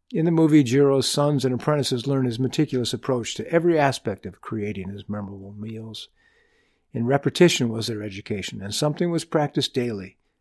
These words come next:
but only accepted as good when it was done right. One apprentice, <laughs> one sad apprentice, spent two years practicing to make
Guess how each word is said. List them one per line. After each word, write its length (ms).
but 100
only 260
accepted 400
as 140
good 240
when 160
it 80
was 140
done 260
right. 340
One 200
apprentice, 560
<laughs> 0
one 180
sad 960
apprentice, 580
spent 360
two 120
years 280
practicing 580
to 100
make 340